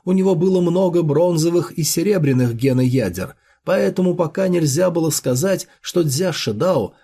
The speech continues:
проиграл Хан Сеню. Все считали, что мужчина легко выберется из этой ловушки. Старик Джи надеялся на то, что юноша сам уберет это геноядро, потому что будет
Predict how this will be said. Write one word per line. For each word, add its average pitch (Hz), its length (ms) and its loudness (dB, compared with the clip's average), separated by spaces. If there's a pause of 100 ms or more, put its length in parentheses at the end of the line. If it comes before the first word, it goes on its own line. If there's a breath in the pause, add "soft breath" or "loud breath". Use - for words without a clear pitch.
проиграл 165 500 2
Хан 147 260 -2
Сеню. 90 600 -4 (340)
Все - 260 0
считали, 135 480 0
что 117 240 -2
мужчина 110 600 -2 (160 soft breath)
легко 190 420 0
выберется 175 560 2
из 156 300 0
этой 147 240 0
ловушки. 127 760 -2 (380)
Старик 170 480 0
Джи 170 320 0
надеялся 160 560 2
на 139 140 0
то, 185 340 -2 (100)
что - 260 -4
юноша 190 480 0
сам 190 400 0
уберет 180 540 0
это 170 220 -2
геноядро, 151 840 -2 (260 soft breath)
потому 175 340 0
что - 180 -2
будет 175 340 0